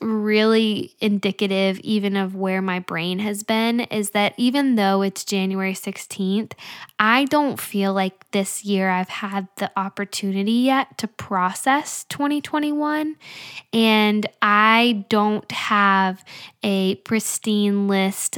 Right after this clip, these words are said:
of goals or resolutions or hopes or dreams for twenty twenty-two yet. I just, I don't have those things yet. So if you don't have your resolutions ready yet, you are in good company.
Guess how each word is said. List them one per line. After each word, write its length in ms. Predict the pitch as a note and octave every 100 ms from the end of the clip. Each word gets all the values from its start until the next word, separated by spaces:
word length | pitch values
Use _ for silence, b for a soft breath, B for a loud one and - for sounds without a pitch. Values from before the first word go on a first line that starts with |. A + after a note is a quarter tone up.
| -
of 380 | G3+ F#3+ F#3+ -
goals 720 | G3+ G3+ G3+ G3 F#3+ F#3 -
or 220 | A3 G3+
resolutions 1080 | G3 F#3+ G3+ G#3 G#3+ - G#3 F#3+ G3 F#3+ -
or 140 | G3+ G3
hopes 720 | - B3 A#3 A3+ - - -
or 200 | G3+ G3
dreams 720 | F#3+ G#3 A3+ A3+ G#3+ G3 F#3+
for 160 | - G3
twenty 280 | - G#3
twenty-two 500 | G#3 G#3 F#2+ F#3 -
yet. 340 | G3 F#3 E3+ -
I 100 | G#3
just, 360 | G3+ A#3+ A#3 - B B B B
I 100 | A3+
don't 300 | A3 G3 A#3
have 260 | F#3 G3 F#3+
those 220 | F#3+ -
things 320 | F3+ F#3 -
yet. 200 | F#3 -
So 160 | - G#3
if 160 | G3+
you 480 | G#3 G#3+ A#3+ B3 A#3+ B B B -
don't 240 | A3 -
have 320 | - A#3 A3+
your 160 | A3+ A3
resolutions 720 | A3+ A#3 A#3 A3+ A#3 A3+ A3
ready 220 | G#3+ A3+
yet, 460 | A#2 A2 - A3 -
you 280 | G3+ G#3
are 120 | G3+ F#3+
in 120 | F#3+
good 220 | F#3+ F#3+
company. 500 | G3 F#3+ A#3 D4